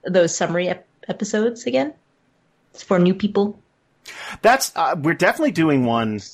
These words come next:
Speaker 2: uh, for arc two. So what we'd like to do
Speaker 1: Mm-hmm.
Speaker 2: is, if you want the whole download, you can go back and listen to the two-hour summary for arc one, and then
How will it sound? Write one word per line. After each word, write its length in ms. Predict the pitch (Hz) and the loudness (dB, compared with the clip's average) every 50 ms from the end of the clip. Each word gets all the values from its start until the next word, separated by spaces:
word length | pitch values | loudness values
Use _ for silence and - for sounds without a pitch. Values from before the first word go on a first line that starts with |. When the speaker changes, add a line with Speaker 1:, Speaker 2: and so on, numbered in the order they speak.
| - _ _ _ _ _ | -20 _ _ _ _ _
Speaker 2:
uh, 360 | - - - 113 110 107 101 98 | -4 -2 0 2 2 2 2 0
for 260 | - - - 120 113 | -2 -4 -4 -2 -2
arc 180 | 101 95 92 | -2 -2 -4
two. 320 | - - 110 87 82 - - _ _ _ _ _ _ _ _ - | -8 -10 -10 -10 -10 -12 -18 _ _ _ _ _ _ _ _ -14
So 640 | - - - - 127 113 104 101 98 95 95 92 92 - | -10 -6 -2 0 0 0 0 0 -2 -4 -6 -8 -10 -10
what 220 | - 135 135 139 | -6 -6 -4 -2
we'd 120 | - 143 - | -2 0 0
like 200 | 131 151 160 156 | 0 0 0 -2
to 40 | - | -2
do 280 | - 110 104 101 - | -2 0 0 0 0
Speaker 1:
Mm-hmm. 60 | - 127 | -2 -4
Speaker 2:
is, 220 | 117 113 110 - - | -6 -6 -6 -8 -4
if 180 | - 143 135 - | -4 -4 -2 0
you 120 | 135 127 | -2 -2
want 180 | 110 127 117 113 | 0 0 -2 -2
the 100 | - 117 | -2 -4
whole 480 | - - 139 165 180 185 185 180 180 170 | -2 0 2 2 4 4 4 2 2 0
download, 720 | 135 143 123 113 110 98 90 85 80 80 78 80 87 104 104 - _ - - - _ _ | 0 0 0 0 0 -2 -4 -6 -10 -10 -10 -10 -12 -12 -14 -16 _ -20 -20 -20 _ _
you 140 | 110 113 | -8 -6
can 100 | 107 117 | -4 -4
go 160 | 110 - 107 101 | -4 -2 -2 -2
back 220 | 104 98 95 - | -2 -2 -4 -4
and 80 | 101 101 | -6 -8
listen 160 | 101 - - | -8 -6 -8
to 60 | 107 | -8
the 80 | 95 101 | -8 -8
two-hour 400 | - - 117 107 98 98 101 95 | -8 -6 -4 -2 -2 -2 -2 -4
summary 280 | - - 101 98 98 95 | -6 -6 -6 -6 -6 -8
for 220 | - - 95 90 | -8 -8 -8 -6
arc 220 | 85 82 82 - | -6 -8 -8 -4
one, 260 | 120 139 208 247 269 277 - - _ _ _ _ _ _ - | -4 -2 -2 -2 -4 -8 -10 -18 _ _ _ _ _ _ -12
and 160 | - 95 95 | -10 -10 -8
then 320 | 95 92 90 90 87 85 | -8 -10 -10 -12 -14 -16